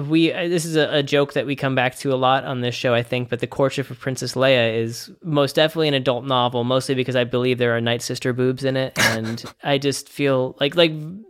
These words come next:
Speaker 1: very specifically referenced Night Sister boobs.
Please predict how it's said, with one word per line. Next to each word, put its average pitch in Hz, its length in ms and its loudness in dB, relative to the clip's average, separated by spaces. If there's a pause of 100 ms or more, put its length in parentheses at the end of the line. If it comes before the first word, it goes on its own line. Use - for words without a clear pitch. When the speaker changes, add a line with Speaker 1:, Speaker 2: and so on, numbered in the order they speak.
Speaker 1:
very 165 300 4
specifically 127 760 -2
referenced 120 520 -4
Night 113 160 -4
Sister 117 300 -6
boobs. 113 380 -6